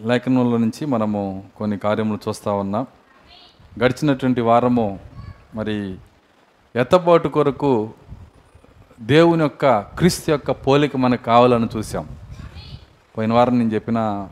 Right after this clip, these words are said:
వర్తమాన భాగం ఏంటంటే ఎత్తబాటు కొరకు క్రీస్తు యొక్క పోలిక. పరలోకం నుంచి దిగి వచ్చిన వాడు ఆయనే, పరలోకంలో ఉండువాడు ఆయనే, పరలోకమునకు ఎక్కిపోయేవాడు కూడా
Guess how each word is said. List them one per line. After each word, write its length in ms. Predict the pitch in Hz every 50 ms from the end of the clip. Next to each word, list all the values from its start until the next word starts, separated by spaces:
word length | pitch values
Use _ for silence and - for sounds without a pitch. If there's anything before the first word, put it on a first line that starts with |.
| - - 104
వర్తమాన 360 | 101 - - 117 117 117 110
భాగం 400 | 107 98 104 107 110 113 110 107
ఏంటంటే 440 | 107 104 101 101 95 87 131 170 - - - _ _ _ _ _ - - - - - - 113
ఎత్తబాటు 440 | 120 - 190 175 170 180 170 160 160
కొరకు 380 | 143 156 147 139 135 151 185
క్రీస్తు 400 | 190 - - 147 156 143 - -
యొక్క 180 | 151 131 - 135
పోలిక. 500 | 120 - - 123 120 120 107 - 87 80 - - - - - _ _ - - - - - - _ - -
పరలోకం 520 | 117 131 151 165 175 180 165 170 170 165 165
నుంచి 240 | 165 160 127 156 143
దిగి 240 | 117 127 127 131
వచ్చిన 340 | 143 151 147 - - 143 143
వాడు 240 | 139 139 135 135 131
ఆయనే, 420 | 127 127 127 131 135 147 175 - - - - - - - - - - - - - - 123
పరలోకంలో 600 | 131 139 156 160 160 156 - 160 156 156 147 139
ఉండువాడు 520 | 131 131 135 139 147 147 147 147 143 139
ఆయనే, 400 | 139 139 135 131 135 147 170 - - - - - - - - - - - - - -
పరలోకమునకు 720 | 127 139 156 160 165 160 - 160 156 156 151 147 - 180
ఎక్కిపోయేవాడు 720 | 151 135 127 - 147 - 147 151 151 151 143 143 139 135 139
కూడా 340 | 131 135 139 147 160 190